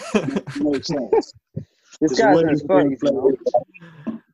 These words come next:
Speaker 1: Uh, well, O T,
Speaker 2: Yeah.
Speaker 1: obviously you haven't been on the podcast before, so tell us, like, I don't, I don't really know your taste of player or anything like that. Who, who would you look to? 'Cause obviously we've done a lot of questions on previous podcasts about who the lads would sign,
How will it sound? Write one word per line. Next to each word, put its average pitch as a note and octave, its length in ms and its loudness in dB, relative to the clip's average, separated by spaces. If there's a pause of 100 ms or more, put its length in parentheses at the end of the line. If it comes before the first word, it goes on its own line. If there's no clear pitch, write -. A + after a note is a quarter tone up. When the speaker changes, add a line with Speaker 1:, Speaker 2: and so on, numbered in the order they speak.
Speaker 1:
Uh, C3+ 640 -4
well, G#3 220 2
O C4 120 4
T, A#3 220 -2
Speaker 2:
Yeah. G#3+ 60 2
Speaker 1:
obviously A3+ 280 -2
you A#3+ 180 2
haven't F3+ 260 -2
been D#3+ 180 -2
on D3+ 80 2
the C#3+ 80 -2
podcast C3 440 -2
before, B2 400 0
so C3 340 -2 (460)
tell A3 220 0
us, D3 280 -2
like, C3 300 -2 (440)
I F3 100 0
don't, F#3 160 -2
I F3+ 60 0
don't F3+ 140 0
really D#3+ 180 -4
know D3 140 -2
your C#3 180 2
taste C3+ 360 -6
of A#2+ 120 -8
player C3 300 -2
or A#2 40 -4
anything A#2 220 -8
like A#2 140 -6
that. A2+ 160 -4
Who, D#3+ 220 2 (340)
who G#3 240 0
would E3 160 0
you D3+ 280 -4
look C3+ 380 -6
to? B2 360 -8 (100)
'Cause D3 100 -4
obviously D#3 240 -4
we've D3+ 160 -4
done C#3+ 160 -2
a C3 60 -2
lot C3 160 -2
of B2+ 100 -14
questions A#2+ 540 -8
on A2 160 -4
previous A#2 340 -8
podcasts A2 520 -8
about G2+ 340 -8
who A#2 220 -8
the A2 100 -8
lads A2 380 -4
would A2 220 -8
sign, G#2 600 -6